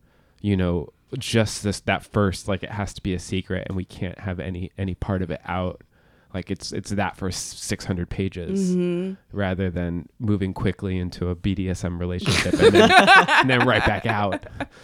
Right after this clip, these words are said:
Speaker 1: Um, and, like, we, I mean, we haven't even talked about the part where she's acting as a, dressing as a boy
Speaker 2: Mm-hmm.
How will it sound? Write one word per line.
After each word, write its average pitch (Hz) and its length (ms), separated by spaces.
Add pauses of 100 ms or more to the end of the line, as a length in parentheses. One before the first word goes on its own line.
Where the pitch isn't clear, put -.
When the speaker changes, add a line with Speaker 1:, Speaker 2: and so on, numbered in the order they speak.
(420)
Speaker 1:
Um, - 320 (160)
and, 127 220
like, 120 240
we, 156 280 (300)
I 135 140
mean, 143 200
we 143 100
haven't 151 180
even 123 120
talked 139 280
about 131 160
the 107 80
part 107 180
where 110 100
she's 110 400
acting 120 600
as 110 420 (100)
a, 104 280 (240)
dressing 131 420
as 120 160
a 113 40
boy 110 600
Speaker 2:
Mm-hmm. 202 600